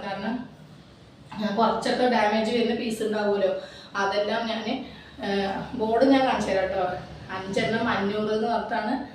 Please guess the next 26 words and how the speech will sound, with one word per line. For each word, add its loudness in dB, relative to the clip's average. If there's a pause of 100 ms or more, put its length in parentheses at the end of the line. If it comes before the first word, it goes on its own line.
(340)
ഞാൻ -4
ബോർഡ് 4
ഇട്ടിരിക്കുന്നത്. -2 (400)
അപ്പോൾ -2 (180)
ടോപ്പുകളൊക്കെ 2
ട്ടോ, -2
ചെറിയ 2
മുതൽ, -2 (160)
ടോപ്പ് 0
മുതൽ -2 (500)
വലുത് -2
വരെ 8
ഉണ്ട്. 0 (100)
കുറേയൊക്കെ 6
കഴിഞ്ഞു. 2 (1200)
അപ്പോൾ, 0 (640)
ആ, 0 (880)
കുറച്ചൊക്കെ 2
ഡാമേജ് 2
വരില്ല. 0
ചിലർ 4
ചോദിക്കുന്നത് 2
സർപ്ലസ് 2
ഇല്ലേ 0
എന്നൊക്കെ. 2
നമ്മൾ 0